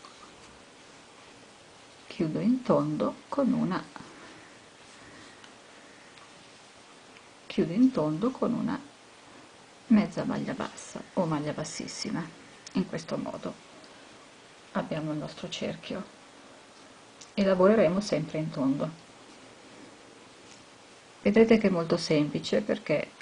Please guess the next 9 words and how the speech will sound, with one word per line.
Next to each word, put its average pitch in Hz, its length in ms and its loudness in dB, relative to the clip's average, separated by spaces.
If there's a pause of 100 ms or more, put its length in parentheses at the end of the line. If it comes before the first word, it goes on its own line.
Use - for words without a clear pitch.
(120)
lo 185 100 0
scaldacollo 185 760 4
è 208 100 2
realizzato 165 800 4 (880)
a 214 80 4
maglia 165 460 2
alta, - 540 -6 (1500)
quindi 160 340 -2
cominciamo 160 720 0